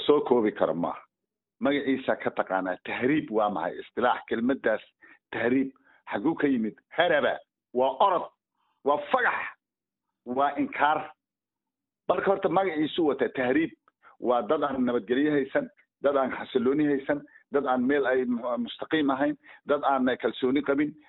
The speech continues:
dad aan nabadgelyo qabin, dad aan waddo maraya, dad bahalka iyo muxuu ahaa halaqa iyo jinniga iyo muxuu ahaa libaaxa iyo dhurwaaga iyo wax kasta halis u ah. Marka tahriibku magaciisu wataa, waa meel inkaari ka dhacday,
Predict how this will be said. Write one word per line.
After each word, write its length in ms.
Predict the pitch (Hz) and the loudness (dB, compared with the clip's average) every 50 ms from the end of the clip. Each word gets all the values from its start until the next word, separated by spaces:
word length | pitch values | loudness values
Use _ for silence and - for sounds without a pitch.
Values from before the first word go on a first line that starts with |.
| _ _ - | _ _ -4
dad 160 | 95 139 147 139 | -2 -2 -2 0
aan 240 | 147 135 131 127 127 | 0 0 0 0 0
nabadgelyo 460 | 123 117 120 110 95 120 120 135 147 - | 0 0 0 0 0 0 0 0 0 0
qabin, 260 | 143 143 139 147 147 - - _ _ _ _ | 0 0 0 0 -2 -4 -10 _ _ _ _
dad 180 | - 104 151 - - | -4 -2 -2 -2 0
aan 120 | 139 139 127 | 0 0 0
waddo 240 | 131 123 107 147 | 0 0 0 0
maraya, 460 | 143 147 147 151 147 139 143 147 147 - - _ _ - - _ | 2 2 2 2 2 2 0 0 -2 -4 -8 _ _ -20 -10 _
dad 140 | - 147 147 127 | -2 -2 0 0
bahalka 420 | 127 143 139 143 135 135 - 143 117 | -2 -2 0 0 -2 -2 -2 -2 -2
iyo 240 | 127 135 135 131 123 | 0 0 0 2 2
muxuu 400 | 127 120 107 - - 147 139 131 | 0 -2 -2 -2 -2 0 0 0
ahaa 260 | 120 - 120 117 107 | 0 0 0 0 0
halaqa 460 | - - 147 147 151 - - 143 131 | 0 -2 -2 -2 -2 -4 -4 -6 -6
iyo 180 | 127 131 127 120 110 120 | -4 -4 -6 -6 -6 -4
jinniga 300 | 151 143 139 135 127 131 | -4 -2 0 0 0 -2
iyo 280 | 113 127 127 127 117 - - - - - _ - | -2 -2 -2 -2 -2 -4 -10 -20 -20 -20 _ -16
muxuu 240 | - - 151 156 143 | -8 -4 -2 0 0
ahaa 140 | 143 131 123 | 2 0 0
libaaxa 440 | 120 131 135 160 160 143 - - 127 | 2 2 2 2 2 0 0 -2 0
iyo 120 | 131 127 135 | 0 0 0
dhurwaaga 420 | 131 120 120 139 151 151 143 139 | 0 0 2 2 2 2 2 2
iyo 220 | 135 131 123 - - _ _ _ - | 2 2 0 -2 -4 _ _ _ 0
wax 200 | 214 254 262 - - | 2 2 2 0 -2
kasta 380 | - 185 165 - - - 143 - - - | -4 -4 -4 -2 0 -2 -2 -2 -2 -2
halis 320 | - 151 185 208 - - | 0 0 0 0 0 -2
u 80 | 156 131 | -2 -2
ah. 100 | 113 95 - _ _ _ - - - _ - | -2 -2 -4 _ _ _ -20 -20 -20 _ -2
Marka 340 | 147 180 - - - 160 147 | -2 -2 0 0 -2 -2 -2
tahriibku 760 | - 151 135 127 131 147 190 214 175 - - - 160 151 - _ | -2 -2 0 0 2 2 2 0 -2 -2 -2 -2 -2 -2 -2 _
magaciisu 640 | - 175 175 170 139 - 147 147 131 - - 165 143 | -2 0 0 0 -2 -4 -4 -4 -4 -2 0 0 2
wataa, 380 | 139 135 - - 170 180 170 - _ _ - - - _ _ | 0 0 2 2 2 2 0 -2 _ _ -20 -20 -20 _ _
waa 220 | - 120 120 123 123 | 0 2 2 2 2
meel 320 | 120 120 147 175 196 180 - | 2 2 2 2 2 0 0
inkaari 420 | 156 147 131 - 131 127 127 127 | -2 -4 0 0 2 2 2 0
ka 140 | - - 185 | 0 0 0
dhacday, 420 | 175 175 160 160 165 160 180 175 | 0 2 2 2 2 0 0 -2